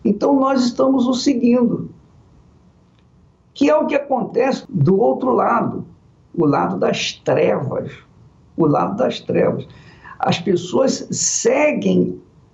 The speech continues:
as vozes dos espíritos das trevas e fazem o que essa mãe de santo fez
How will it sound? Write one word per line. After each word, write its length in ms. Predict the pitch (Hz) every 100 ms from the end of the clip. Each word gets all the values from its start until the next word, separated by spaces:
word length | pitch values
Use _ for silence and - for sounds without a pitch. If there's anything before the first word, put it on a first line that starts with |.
| _ _
as 280 | - 190 185
vozes 680 | 135 117 160 202 208 160 147
dos 320 | 139 170 170
espíritos 1000 | 160 - - - 202 240 240 190 - - 120
das 360 | - - -
trevas 800 | - - - 240 214 - - - - - - _ _ - _ _ _ _ _ _ -
e 140 | 233
fazem 1040 | - - 214 285 311 202 139 135 151 - - - _ _ _ _ _ _ _ _
o 140 | - 202
que 400 | 208 220 214 -
essa 520 | 214 202 208 190 - -
mãe 400 | 185 202 269 262
de 160 | 214
santo 760 | - - 170 175 180 - - - - _ _ _ _ _ _ _ _ _
fez 800 | - - 180 208 - - -